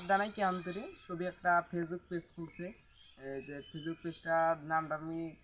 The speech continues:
কই দিরো, ডেসক্রিপশনে দিয়ে দিরো, দেখে যাই হোক সবিকের চ্যানেলটা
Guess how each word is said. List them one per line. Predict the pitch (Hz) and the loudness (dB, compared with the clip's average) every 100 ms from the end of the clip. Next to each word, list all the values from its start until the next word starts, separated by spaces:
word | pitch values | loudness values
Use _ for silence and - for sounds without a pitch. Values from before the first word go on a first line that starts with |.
| - | -8
কই | 170 | -6
দিরো, | 156 175 202 214 165 | -4 -4 -6 -8 -8
ডেসক্রিপশনে | 156 165 165 165 160 | -6 -6 -10 -8 -4
দিয়ে | 165 180 | -2 -2
দিরো, | 165 175 214 | -2 -4 -4
দেখে | 165 160 151 156 - - - - | -4 -4 -6 -6 -4 -6 -2 0
যাই | 156 | 0
হোক | 165 | 0
সবিকের | 165 - - 175 156 170 | 0 0 0 0 0 0
চ্যানেলটা | 165 170 151 165 | 0 0 2 2